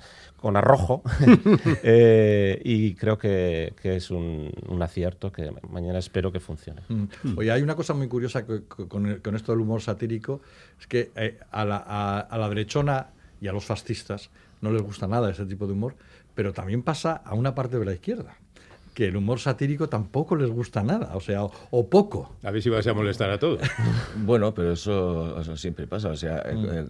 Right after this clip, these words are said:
Speaker 4: eh, el, eh, sobre todo cuando se, cuando, cuando te buscan las costi-, cosquillas a ti, ¿no? En
Speaker 2: Claro,
Speaker 4: fin,
Speaker 2: claro, claro.
Speaker 4: no solamente el humor, mm,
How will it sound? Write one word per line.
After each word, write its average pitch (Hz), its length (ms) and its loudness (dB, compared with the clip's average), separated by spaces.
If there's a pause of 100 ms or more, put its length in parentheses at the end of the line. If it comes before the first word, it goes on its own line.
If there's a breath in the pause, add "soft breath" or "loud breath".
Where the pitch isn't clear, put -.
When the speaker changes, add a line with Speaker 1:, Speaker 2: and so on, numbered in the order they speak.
Speaker 4:
eh, 71 640 -6
el, 67 240 -8 (420 soft breath)
eh, 65 300 -10
sobre 85 180 -4
todo 90 200 0
cuando 92 240 2
se, 82 140 -6
cuando, 78 920 -2 (100)
cuando 80 260 -4
te - 60 -4
buscan 92 240 0
las 87 140 -4
costi-, 82 300 -10
cosquillas 80 460 -6
a 69 80 -10
ti, 95 140 -6
¿no? 82 160 -4
En - 60 -10
Speaker 2:
Claro, 98 320 0
Speaker 4:
fin, 82 80 -4
Speaker 2:
claro, 95 320 -8
claro. 92 180 -12
Speaker 4:
no 92 120 2
solamente 87 920 2 (320 soft breath)
el 82 140 -4
humor, 90 600 0
mm, 87 520 -2